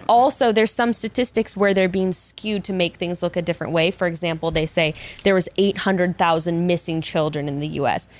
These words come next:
That's actually just the number of children that are reporting miss-, reported missing. Over ninety-eight percent of those children are found. And a lot of times, most of them are, like, uh, custody battles, for instance, where, like, a child's reported missing because, like,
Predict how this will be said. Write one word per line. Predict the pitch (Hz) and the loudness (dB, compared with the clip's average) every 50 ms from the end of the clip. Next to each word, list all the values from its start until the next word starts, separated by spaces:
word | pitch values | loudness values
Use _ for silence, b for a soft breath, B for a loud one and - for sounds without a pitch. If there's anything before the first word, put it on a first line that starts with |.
| B B B | B B B
That's | 214 226 220 - | 0 2 2 2
actually | 240 240 262 - - - 277 269 247 | 2 2 0 0 -2 0 2 2 2
just | 202 233 226 - | 2 2 0 0
the | - | 0
number | 233 214 196 196 202 196 196 | 2 2 2 2 4 2 2
of | 196 185 | 2 0
children | - - - 202 196 185 190 190 | -2 -4 -2 0 0 2 2 2
that | 180 165 165 | 2 2 2
are | 170 165 | 2 2
reporting | 165 170 - - - 226 226 226 208 202 180 170 156 156 | 2 0 -2 -2 2 2 2 4 2 0 0 -2 0 -2
miss-, | 151 147 - - - - | -2 -2 -4 -6 -8 -8
reported | - 175 185 180 - - 226 220 208 185 | -4 -2 -2 -2 0 0 0 0 2 0
missing. | 170 156 147 156 - 160 160 156 - | -2 -4 -4 -4 -2 -2 -2 0 0
Over | 180 175 185 180 | 0 2 2 2
ninety-eight | 175 170 160 170 190 196 180 190 196 185 185 - | 2 2 2 2 2 2 2 2 2 2 0 0
percent | - - 170 - - 170 175 | -4 -6 -4 -2 0 0 0
of | 175 170 | 2 2
those | 175 165 165 - | 2 2 0 0
children | - - - 175 180 170 180 180 170 165 B B B B B _ | -2 0 2 2 2 4 4 2 2 0 B B B B B _
are | - 185 185 180 175 175 | 2 4 4 4 4 2
found. | - - - - - 180 175 156 117 104 85 | 0 -6 -4 -2 0 2 2 2 0 0 0
And | - 175 185 | 2 2 2
a | 175 | 2
lot | 170 165 175 170 175 185 | 2 4 4 4 4 4
of | 185 - | 2 0
times, | - 175 170 160 156 - | 0 0 0 0 0 0
most | 175 165 170 175 - - | 2 4 4 2 2 0
of | 175 | 0
them | 165 165 160 160 | 2 2 2 2
are, | - 131 165 160 | 2 2 2 2
like, | 165 165 160 156 - b b b b b b - | 2 2 2 0 -2 b b b b b b 0
uh, | 170 156 | 0 2
custody | - - - - - - - - 233 196 220 220 | 0 0 0 0 0 0 0 -2 0 2 4 4
battles, | 185 220 208 208 202 202 202 190 202 - | 6 4 4 4 4 4 4 4 4 2
for | - - - | 0 -2 0
instance, | 127 196 202 190 - - 202 202 196 190 - | 0 0 0 0 -2 -2 0 0 0 -2 0
where, | 180 175 165 156 | 0 2 2 4
like, | 160 160 151 170 | 2 2 0 -2
a | |
child's | 160 - - 165 156 147 156 165 | -4 -2 -2 0 0 0 -2 -4
reported | 165 156 - - 165 143 156 156 156 | -6 -6 -4 -4 -6 -4 -4 -4 -4
missing | 156 160 160 151 - 160 156 160 156 | -2 -2 -2 -2 -4 -4 -4 -4 -4
because, | 151 - - 147 151 151 - | -6 -4 -2 -2 -2 0 2
like, | 147 143 - | 0 0 0